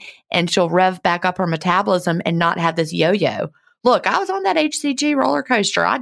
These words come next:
did it. It worked. I regained all of it and more. I ruined my metabolism. Luckily, I, you know,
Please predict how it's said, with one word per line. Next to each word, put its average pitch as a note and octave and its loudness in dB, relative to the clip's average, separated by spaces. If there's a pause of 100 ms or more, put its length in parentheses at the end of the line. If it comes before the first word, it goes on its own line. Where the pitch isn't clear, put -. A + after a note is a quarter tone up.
did G#3+ 0
it. D#3 2
It - 0
worked. F3 -2
I F3+ 0
regained F#3+ -2
all G#3 2
of A#3+ -2
it A#3 0
and D#3+ -4
more. D#3+ 0 (340)
I - -4
ruined G#3+ 2
my D#3+ 0
metabolism. D#3+ -6 (520)
Luckily, F#3+ 2
I, D#3 0 (140)
you E3 -4
know, D3+ -4